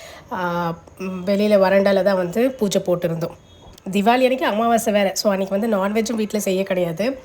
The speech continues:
அம்மாக்கு வந்து நோன்பு இருக்கு. But என்னோட ஹஸ்பண்ட் சைடுல வந்து நோன்பு கிடையாது. அதனால வந்து நோன்பு கூட கும்பிடல. வீட்ல பலகாரம் வந்து எதுவும் செய்யாதீங்க, எதனா வேணும்னா கடையில வாங்கிக்கலாம் அப்படின்னு வந்து சொல்லியிருந்தேன். ஆனா, அவங்கனாலையும் வந்து செய்ய முடியாது. அவ்வளோ கஷ்டப்பட்டு எதுக்கு செய்யணும்?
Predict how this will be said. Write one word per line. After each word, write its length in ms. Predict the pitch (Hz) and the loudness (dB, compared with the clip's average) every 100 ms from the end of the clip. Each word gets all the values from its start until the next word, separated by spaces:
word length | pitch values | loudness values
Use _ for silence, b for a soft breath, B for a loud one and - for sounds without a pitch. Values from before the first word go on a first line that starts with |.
| B B | B B
அம்மாக்கு 280 | 202 226 262 | -4 0 2
வந்து 220 | 233 226 | 2 2
நோன்பு 280 | 220 220 208 | 2 2 2
இருக்கு. 200 | 190 294 | -2 -2
But 340 | 233 - 175 | -4 -4 -6
என்னோட 220 | 202 202 185 | -4 -2 -2
ஹஸ்பண்ட் 280 | 196 196 240 | -2 -2 -2
சைடுல 180 | 233 202 | -2 -2
வந்து 160 | 202 214 | -2 0
நோன்பு 300 | 196 196 208 | 0 0 -2
கிடையாது. 580 | 185 185 190 170 202 269 B B B | -2 0 0 0 -2 -4 B B B
அதனால 420 | 226 202 196 226 | 0 2 2 4
வந்து 340 | 226 208 240 226 | 4 4 4 4
நோன்பு 300 | 208 226 220 | 2 0 0
கூட 140 | 220 | 0
கும்பிடல. 420 | 233 202 190 196 | 0 -2 0 0
வீட்ல 240 | 233 233 240 | -2 -4 -2
பலகாரம் 440 | 190 208 226 226 | 0 2 2 0
வந்து 200 | 226 220 | 0 0
எதுவும் 220 | 196 214 233 | -2 -2 -4
செய்யாதீங்க, 440 | 202 214 214 202 | -2 0 0 0
எதனா 260 | 202 185 214 | 0 0 -2
வேணும்னா 240 | 208 202 | -2 -2
கடையில 400 | 220 190 202 202 | -2 -2 0 0
வாங்கிக்கலாம் 360 | 190 196 196 185 | 0 -2 -2 -4
அப்படின்னு 200 | 170 180 | -4 -4
வந்து 200 | 170 196 - | -4 -4 -4
சொல்லியிருந்தேன். 400 | 190 185 175 185 B B B - - - - - - | -2 -4 -6 -8 B B B -20 -20 -20 -20 -12 0
ஆனா, 200 | 220 196 | 4 4
அவங்கனாலையும் 420 | 220 247 240 262 | 2 0 0 0
வந்து 180 | 247 247 | 0 0
செய்ய 260 | 233 233 | 2 2
முடியாது. 260 | 233 220 208 | 2 2 2
அவ்வளோ 180 | 185 214 | 0 0
கஷ்டப்பட்டு 500 | 214 - 226 220 233 | 0 -2 -4 -4 -2
எதுக்கு 280 | 208 226 226 | -2 -2 -2
செய்யணும்? 420 | 214 208 208 190 | -2 0 2 0